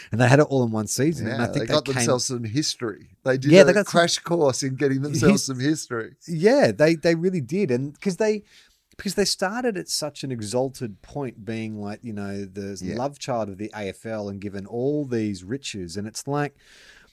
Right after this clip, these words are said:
Speaker 1: I mean, have you seen the movie Overboard with Goldie Hawn? <laughs> Where she's, like, this rich bitch, and then, like, you know, she falls off a boat and bumps her head, and Kurt Russell and his blue collar family are, like, to take her in. And I mean, now that I think about it, it's kind of a creepy film. Like, they gaslight the shit out of her and,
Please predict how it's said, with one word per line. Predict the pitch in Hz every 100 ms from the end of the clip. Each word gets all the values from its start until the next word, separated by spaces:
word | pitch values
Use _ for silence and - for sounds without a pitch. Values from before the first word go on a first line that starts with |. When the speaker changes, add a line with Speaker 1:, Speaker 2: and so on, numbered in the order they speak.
| _
Speaker 1:
I | -
mean, | 170 185
have | 180 185
you |
seen | 190 269
the | 240
movie | 185 151 120
Overboard | 110 117 95 110 135
with | 101
Goldie | 95 107 101
Hawn? | 85 104 151
<laughs> | - - - - - - - -
Where | 208 196
she's, | 160 151 165 143
like, | 127 131 127 - - 120
this | 151 120
rich | 120 151 - -
bitch, | 120 120 135 - - - - -
and | 127 127
then, | 135 131
like, | 127 123 120 117 131
you |
know, | 123 117
she | 117
falls | - 135 123
off | 117
a |
boat | 104 117 120
and | 107
bumps | 117 101
her | 113
head, | 98 104 107
and | 101 101 -
Kurt | 131 127
Russell | 110 110 120 104
and | 104
his | 101 87
blue | 110 107
collar | 110 104
family | 92 101 101 98 98
are, | 95
like, | 95 95
to | -
take | - 117 107
her | 101
in. | 101 104
And | 104 - - - - _
I | 117
mean, | 139
now | 233
that | 131
I |
think | 123
about | 117 101 101
it, |
it's | 101
kind | 151 151
of |
a | 90
creepy | - - 117 95
film. | 85 101 98 87
Like, | 107
they | 131
gaslight | 113 107 - 101
the | -
shit | - - 113
out | 101 101
of |
her | 98 98
and, | 107